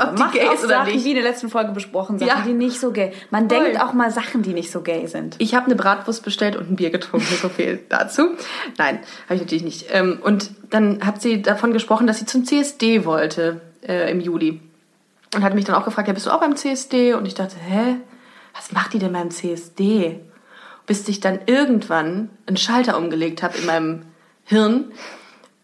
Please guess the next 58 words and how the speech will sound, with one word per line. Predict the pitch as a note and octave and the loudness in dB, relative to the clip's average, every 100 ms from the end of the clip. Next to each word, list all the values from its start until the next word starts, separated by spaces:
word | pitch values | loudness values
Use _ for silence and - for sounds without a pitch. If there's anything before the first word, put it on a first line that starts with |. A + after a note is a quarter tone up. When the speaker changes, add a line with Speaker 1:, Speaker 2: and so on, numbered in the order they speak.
| - | 2
Speaker 1:
Und | G#3+ G#3 | 2 2
ich | G3 | 0
dachte, | G3+ G3+ G3+ - | -2 0 -2 -2
ach | G3 F#3 | -4 -4
du | - | -8
Scheiße, | - E3+ - | -6 -6 -6
die | D3+ E3 | -6 -6
steht | - - | -4 -4
auf | - | -6
Frauen. | - - D3+ | -4 -2 0
Wie | |
geil | F#3+ F#3 | 0 0
ist | F#3+ | -2
das | D#3+ - | -8 -8
denn? | - | -8
Ich | - | 0
hab | |
mich | G#3 G3+ | 0 2
super | C4 A#3+ | 0 2
gefreut | E3 D#3+ E3 D#3 - - | 0 0 0 -2 -4 -6
in | F#3 | -4
dem | F3+ | -2
Moment, | D#3+ D#3+ E3 - | -2 -2 -2 -4
weil | |
ich | F#3+ | -4
dachte, | F#3 F#3+ - | -4 -4 0
oh | D#4 | 2
mein | E4+ F4 | 4 2
Gott. | D4 D4 - - - - - _ _ _ | 2 0 -4 -16 -20 -20 -20 _ _ _
Speaker 2:
Eine | - C#4+ - | 2 4 4
Speaker 1:
Aber | |
Speaker 2:
heiße | D#4+ E4 F#4 | 4 2 0
Frau. | C#4 C4 C#4 | 2 2 4
Speaker 1:
aber | C4 | 4
ich | B3 B3 | 2 2
wusste | B3+ - A#3+ | -2 0 2
ja | |
noch | A3 A3 | 2 2
gar | G#3 | 2
nicht, | G#3 | 2
ob | F3 | -2
die | G3 | -2
überhaupt | G3+ G3+ | 0 -2
vergeben | G#3 G3 B3 A#3 | -2 0 2 2
war | F3 | 2
oder | E3+ E3 | 0 -2
so. | E3+ | -2
Ich | F3 G3+ | -4 -4
hab | G3 | -4
mir | G3 | -4
total, | F#3+ - B3+ C4+ C#4+ C#4+ - | -6 -4 0 2 0 -2 -6
ich | - | -10
hab | |
mich | A3+ | -8
total | A3+ G3+ B3 | -6 0 0
gefreut. | A3+ - F#3+ A#3 C4 - - - - _ - | 0 -2 0 0 -2 -12 -20 -20 -20 _ 0
Und, | A3 A3 - | 4 4 2
ähm, | G3+ G3+ G3 G3 - | 0 2 0 -2 -10